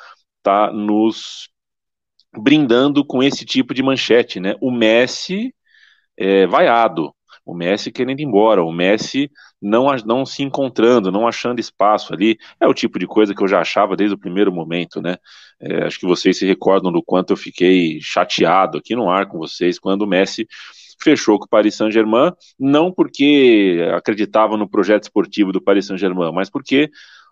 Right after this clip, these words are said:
o futebol tá colocado hoje, é, de tal forma, é, é,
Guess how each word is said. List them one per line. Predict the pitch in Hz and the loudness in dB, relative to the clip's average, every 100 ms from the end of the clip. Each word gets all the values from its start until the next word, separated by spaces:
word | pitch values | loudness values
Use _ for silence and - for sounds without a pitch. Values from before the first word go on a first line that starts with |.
| _ | _
o | - | -8
futebol | 123 - 110 113 | -6 0 2 2
tá | 120 | 2
colocado | 123 120 117 117 110 104 | 2 2 2 2 2 4
hoje, | 101 110 107 135 151 - | 4 4 2 -2 -2 0
é, | 101 101 101 98 | 2 4 6 4
de | 92 - | 0 -4
tal | - 123 | 0 0
forma, | - 123 127 131 131 113 - - _ _ | 0 2 2 2 0 -2 -12 -20 _ _
é, | 98 | 0
é, | 98 95 92 92 87 85 87 | 2 2 2 2 2 0 -2